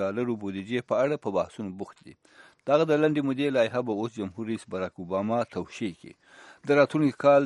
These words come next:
د بودیجې ځینې برخې د کانګرس د محافظه کارو، جمهوري غوښتونکو او لیبرال دیموکراتو غړو لخوا رد شوي دي. دا بودیجه به بل کال د سپتمبر تر میاشتې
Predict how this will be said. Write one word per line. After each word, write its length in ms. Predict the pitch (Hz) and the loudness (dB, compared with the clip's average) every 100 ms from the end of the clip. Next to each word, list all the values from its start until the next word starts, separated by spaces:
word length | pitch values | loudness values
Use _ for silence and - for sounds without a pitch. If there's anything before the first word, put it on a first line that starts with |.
| 120 | 2
د 20 | 104 | -4
بودیجې 400 | 107 107 110 131 113 | -4 -6 -2 -4 -2
ځینې 240 | 123 127 117 101 | -2 -2 0 0
برخې 280 | 120 - 127 | 0 -2 -6
د 60 | 107 | -6
کانګرس 340 | - 95 104 117 | -4 -4 -4 -6
د 80 | 104 101 | -6 -6
محافظه 380 | 92 - 95 98 | -6 -8 -10 -6
کارو، 320 | 117 120 120 113 | 0 0 0 -2
جمهوري 320 | 110 104 127 117 | -4 -4 -4 -4
غوښتونکو 440 | - - - - - 113 | -4 -2 -2 -6 -4 0
او 80 | 117 117 | 2 0
لیبرال 320 | 107 120 127 117 | 0 0 0 -2
دیموکراتو 640 | 101 - 117 120 127 110 | -6 -2 0 0 -2 -4
غړو 220 | 104 139 147 | -2 -2 2
لخوا 260 | 139 - 151 156 _ _ - | 0 2 2 0 _ _ -8
رد 140 | 101 - | -8 -6
شوي 220 | 135 87 71 | -6 -6 -10
دي. 80 | - _ _ 98 | -20 _ _ -6
دا 60 | |
بودیجه 440 | 98 101 101 110 147 - _ - - - | -6 -6 -6 2 2 2 _ -20 -20 -2
به 80 | 131 | 2
بل 200 | 160 143 - | 4 2 -2
کال 180 | 78 101 - | -4 -6 -6
د 120 | 123 123 | 0 0
سپتمبر 420 | - - 107 117 147 | 0 -8 -4 -2 -2
تر 100 | 135 135 | -2 -2
میاشتې 240 | 139 - | -2 -2